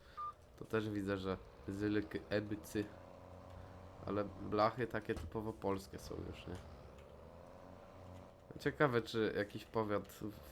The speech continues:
Polsce ma takie blachy, że Z L K. Będę się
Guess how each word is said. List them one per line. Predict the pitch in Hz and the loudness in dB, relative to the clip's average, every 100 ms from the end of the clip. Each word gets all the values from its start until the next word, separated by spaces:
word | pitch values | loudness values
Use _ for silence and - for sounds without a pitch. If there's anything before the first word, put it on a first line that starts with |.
| - | 4
Polsce | 104 104 - 101 | 4 4 2 0
ma | 104 104 95 | 2 2 2
takie | 95 - 90 | 0 0 -2
blachy, | 98 101 98 95 - 101 | 2 4 4 2 -2 -2
że | 98 95 95 | 0 0 0
Z | 98 95 98 | 2 0 2
L | 95 | 0
K. | - - - - - - - - - - - - - | -2 -4 -8 -16 -16 -14 -14 -14 -14 -14 -14 -12 -4
Będę | 98 107 123 | 0 4 2
się | - | 2